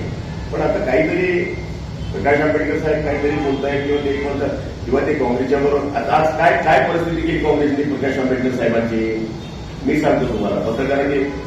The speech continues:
ही घटना लक्षात घ्या, प्रकाश आंबेडकर साहेबांची काय, काय अवस्था केली?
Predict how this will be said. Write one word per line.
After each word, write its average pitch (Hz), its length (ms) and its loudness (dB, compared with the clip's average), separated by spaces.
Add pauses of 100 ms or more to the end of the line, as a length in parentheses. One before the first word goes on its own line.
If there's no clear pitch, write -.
(200)
ही 139 140 0
घटना 135 300 4 (440)
लक्षात 143 180 2
घ्या, 117 160 0
प्रकाश 165 380 0
आंबेडकर 165 340 0
साहेबांची 160 400 2
काय, 160 160 4 (280)
काय 151 180 6
अवस्था 160 320 4
केली? 123 540 -2